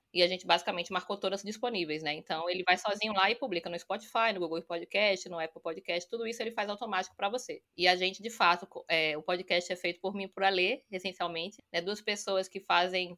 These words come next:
pesquisa, que fazem, não tô na pós-graduação, e eu particularmente trabalho,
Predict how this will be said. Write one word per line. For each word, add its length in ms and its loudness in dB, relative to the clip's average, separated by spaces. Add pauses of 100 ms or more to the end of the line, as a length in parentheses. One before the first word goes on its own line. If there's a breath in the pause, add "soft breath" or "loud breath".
(140)
pesquisa, 400 -2
que 140 -8
fazem, 480 2
não 100 -8
tô 100 -4
na 80 0
pós-graduação, 720 0
e 60 4
eu 100 2
particularmente 560 -4
trabalho, 560 4